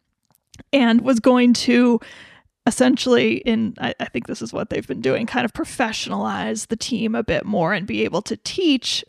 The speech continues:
Lance Stroll how to be a better driver. So he didn't want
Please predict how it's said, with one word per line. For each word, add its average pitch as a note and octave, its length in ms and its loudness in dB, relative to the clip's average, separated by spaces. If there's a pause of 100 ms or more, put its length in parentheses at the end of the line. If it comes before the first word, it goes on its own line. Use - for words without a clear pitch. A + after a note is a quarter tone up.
Lance C#4 460 0
Stroll F#3+ 720 -4 (320)
how - 180 -10
to G#3+ 80 -4
be - 140 -4
a - 60 -4
better - 220 -6
driver. - 440 -6 (800)
So B3 520 0 (600)
he - 180 -2
didn't B3 200 4
want - 440 0